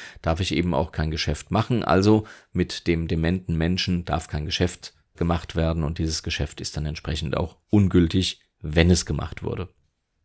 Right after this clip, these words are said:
Dann gibt es noch die Testierfähigkeit Minderjähriger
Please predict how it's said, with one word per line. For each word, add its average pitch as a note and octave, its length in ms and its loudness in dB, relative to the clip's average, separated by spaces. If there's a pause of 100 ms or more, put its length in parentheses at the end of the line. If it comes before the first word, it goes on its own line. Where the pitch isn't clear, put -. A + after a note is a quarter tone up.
(680)
Dann A#2 160 4
gibt C#3 180 6
es C3 140 4
noch A#2 140 6
die G#2 160 2
Testierfähigkeit F2+ 1200 4
Minderjähriger B2 1000 6